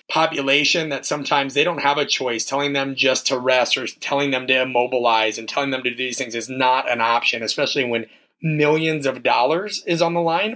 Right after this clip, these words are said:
or in the case of United States servicemen or women, lives of their colleagues and those, you know, their partners are on the line. So that's the biggest difference I know, right? Like, is, is you just see people that know how to work and say, "Hey, there's always a way around it, and we can modify and we can address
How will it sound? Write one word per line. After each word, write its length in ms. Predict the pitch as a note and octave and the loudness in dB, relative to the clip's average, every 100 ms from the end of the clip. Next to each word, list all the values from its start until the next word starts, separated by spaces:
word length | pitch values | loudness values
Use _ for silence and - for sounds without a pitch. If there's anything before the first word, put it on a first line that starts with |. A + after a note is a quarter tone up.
| F#3+ | -2
or 220 | D#3 D3+ | 0 2
in 60 | C#3+ | 0
the 60 | |
case 320 | C3 C#3+ C3+ | -2 0 0
of 80 | C#3+ | -2
United 440 | C3+ C3+ C3+ C#3 - | -4 0 0 2 0
States 320 | C#3+ C3 - | 0 -2 -2
servicemen 420 | C#3 C3 - C3 | -2 -2 -4 -4
or 80 | A#2+ | -2
women, 380 | B2+ C3+ A#2 A2+ _ _ - | -2 -2 -4 -8 _ _ -2
lives 440 | C#3 B2+ C#3 C3+ | 4 6 4 2
of 140 | C3 B2 | -2 -2
their 160 | B2+ | -4
colleagues 540 | A2+ B2+ B2+ B2+ B2+ B2 | -2 0 2 0 -4 -6
and 160 | B2 | -2
those, 400 | B2+ B2+ B2 - - | 0 0 -2 -6 -4
you 100 | D#3 | 0
know, 320 | C3 A#2 A#2 - | 2 0 -4 -4
their 120 | B2+ | -4
partners 440 | - D3 E3 A#2 G#2+ | 0 0 0 -6 -4
are 120 | A2+ | -4
on 260 | A2 A2 | -4 -6
the 60 | A2+ | -6
line. 280 | A2+ - - | -6 -6 -2
So 400 | - C#3 A#2+ A2+ - - | 0 2 0 -2 -6 2
that's 220 | F3 E3+ | 4 4
the 60 | |
biggest 320 | E3+ D#3+ D3+ E3+ | 0 0 2 2
difference 300 | C#3+ C3+ C#3 | 0 0 2
I 160 | B2+ | 0
know, 300 | B2 A2+ G#2+ _ - | -2 -6 -8 _ -2
right? 300 | C3 B2+ C3 | 2 2 2
Like, 180 | B2 | 0
is, 200 | B2+ A#2 - | 2 -2 -2
is 320 | C3+ C3 B2+ | -4 -4 -6
you 80 | C3 | -2
just 180 | C#3 | 2
see 100 | - | 2
people 200 | C#3+ C#3+ | 0 -4
that 160 | C3+ C3 | -2 -2
know 180 | C3+ C3 | 0 2
how 140 | C3+ | 2
to 100 | C3 | 0
work 320 | A#2+ C3 C3 | -2 -4 -4
and 100 | C3 | -4
say, 200 | - B2+ | -2 0
"Hey, 80 | B2+ | 0
there's 180 | B2+ B2 | 0 -2
always 220 | C#3 C#3 | -2 0
a 40 | C#3 | 0
way 140 | C3+ | 0
around 360 | B2+ B2 A#2+ A#2+ | 0 2 2 0
it, 160 | A#2+ - _ _ - | -2 -6 _ _ -4
and 140 | C#3 | 0
we 100 | C#3 | 2
can 180 | C#3 C3 | 2 0
modify 640 | C3 C3 C3 - C3 B2 B2 | 2 2 2 0 2 4 2
and 260 | B2 B2 | 0 -4
we 80 | B2 | -6
can 140 | B2 | -6
address 640 | B2 A#2 B2 B2+ A#2 - | -8 -6 -2 0 0 -2